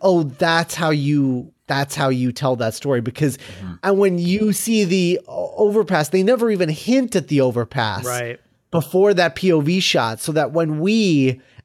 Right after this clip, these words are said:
Speaker 1: as Peter, because it's a P O V shot, see that overpass coming, we are with him when we're like, "Oh, no."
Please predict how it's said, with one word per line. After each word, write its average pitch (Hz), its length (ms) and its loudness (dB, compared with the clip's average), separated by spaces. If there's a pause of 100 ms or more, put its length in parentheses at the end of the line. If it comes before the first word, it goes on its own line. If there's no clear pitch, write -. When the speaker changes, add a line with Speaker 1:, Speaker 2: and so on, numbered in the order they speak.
(100)
Speaker 1:
as 165 400 2
Peter, 180 440 0
because 123 280 -2
it's 127 120 -2
a 139 60 -4
P 175 240 0
O 175 80 4
V 175 220 0
shot, 113 480 -2 (260)
see 202 560 2
that 160 380 2
overpass 160 760 2
coming, 120 540 -2 (760)
we 202 560 4 (120)
are 160 560 0
with 160 460 0
him 117 500 0 (200)
when 156 280 2
we're 165 160 4
like, 143 320 0
"Oh, 170 420 4
no." 135 580 2